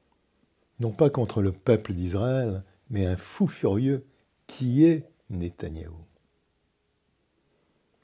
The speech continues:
Et qui est d'ailleurs dénoncé par son peuple. Alors d'autre part, dénonçons évidemment l'Amérique. L'Amérique qui, alors là,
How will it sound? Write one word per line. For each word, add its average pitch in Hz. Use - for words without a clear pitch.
Et 147
qui 180
est 156
d'ailleurs 131
dénoncé 113
par -
son -
peuple. -
Alors 107
d'autre 139
part, 127
dénonçons 127
évidemment 107
l'Amérique. 131
L'Amérique 120
qui, 117
alors 95
là, 104